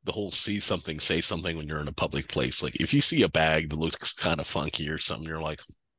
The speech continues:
"I should let someone know." Like, if you know that a place that is innocent is about to be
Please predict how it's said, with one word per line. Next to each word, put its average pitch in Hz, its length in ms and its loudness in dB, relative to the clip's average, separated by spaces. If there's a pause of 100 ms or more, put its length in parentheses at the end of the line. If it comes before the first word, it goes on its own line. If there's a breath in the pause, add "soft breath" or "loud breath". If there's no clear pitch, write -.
(800 loud breath)
"I - 60 6
should 240 180 4
let 143 160 4
someone 85 260 0
know." 58 200 -8 (280)
Like, - 380 -6 (960 soft breath)
if - 320 -2
you 98 500 0
know 101 540 2
that 90 360 4
a 90 180 2
place - 580 0
that 85 260 2
is 80 360 -4
innocent 87 600 -2
is - 240 -4
about 82 280 0
to 82 60 -4
be 78 520 -2